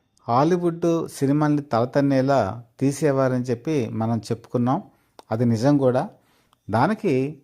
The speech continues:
ఈరోజు ఒక మంచి ఎగ్జాంపుల్ ఏంటంటే, నట సామ్రాట్ అక్కినేని నాగేశ్వరరావుతో కలిసి ఆయన నటించినటువంటి సినిమా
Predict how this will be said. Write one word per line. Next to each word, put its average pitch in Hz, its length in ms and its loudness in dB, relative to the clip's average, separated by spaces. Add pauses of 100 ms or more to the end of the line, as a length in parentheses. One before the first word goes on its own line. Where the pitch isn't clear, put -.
(360)
ఈరోజు 135 400 2
ఒక 147 180 -4
మంచి 123 300 0
ఎగ్జాంపుల్ 135 440 -2
ఏంటంటే, 110 680 -2 (800)
నట 123 180 -2
సామ్రాట్ 170 460 0
అక్కినేని 151 380 0
నాగేశ్వరరావుతో 135 600 -2
కలిసి 127 480 -2
ఆయన 110 200 0
నటించినటువంటి 123 800 -4
సినిమా 117 600 -2